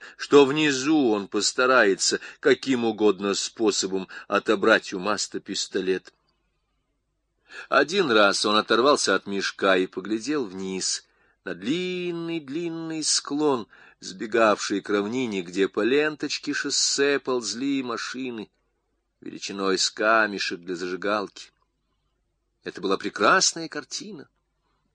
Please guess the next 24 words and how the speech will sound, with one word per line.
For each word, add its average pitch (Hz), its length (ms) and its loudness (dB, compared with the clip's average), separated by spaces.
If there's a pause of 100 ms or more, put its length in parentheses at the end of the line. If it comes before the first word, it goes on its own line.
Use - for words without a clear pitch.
(340)
и, 123 120 0
глядя 165 600 2
на 175 80 0
нее, 175 300 4
трудно 233 640 -4
было 202 200 -2
представить 175 800 4
себе, 90 300 -6
что - 180 0
внизу 202 400 0
кишат 220 560 0
люди, 196 560 -4
сговорившиеся 196 1120 0
отнять 175 560 -4
у - 20 -14
него 156 220 -8
пистолет, 165 760 -4
его 98 280 -2
надежду 131 640 0
на 123 80 -14
спасение. - 720 -8 (1400)
Но, 214 240 2
опять 143 400 4
же, 110 220 2